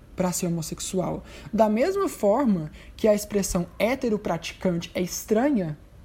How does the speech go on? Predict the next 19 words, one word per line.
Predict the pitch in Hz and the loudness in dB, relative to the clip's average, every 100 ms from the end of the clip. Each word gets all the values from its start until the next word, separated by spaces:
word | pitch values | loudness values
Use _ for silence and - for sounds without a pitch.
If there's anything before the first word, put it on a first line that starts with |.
| - | -2
que | 202 | 2
ninguém | 190 214 | 2 2
fala | 226 185 | 0 0
isso, | 180 262 - 175 - - - - | 2 -2 -4 -8 -8 -16 -10 -2
você, | 196 - 233 - - | 0 4 2 0 0
é, | 202 190 185 - - | 4 4 2 -4 -14
se | - - | -8 -2
intitular | 247 262 269 208 185 | 0 0 2 2 2
ex-gay | - 240 220 196 190 175 165 - - | -2 -2 0 0 2 2 -2 -10 -14
só | - - 247 | -6 0 0
porque | 247 247 - 220 | 0 -4 0 2
deixou | 190 185 190 | 2 2 -2
a | |
prática | 160 214 233 262 - - 170 151 - - - - | 0 0 0 -2 -6 -6 -6 -6 -12 -20 -10 0
é | |
uma | 220 247 | 2 2
coisa | 247 233 247 | 2 2 2
pouco | 262 254 311 277 | 2 4 4 0
racional. | 202 202 226 190 180 156 160 | 0 0 0 2 2 0 -2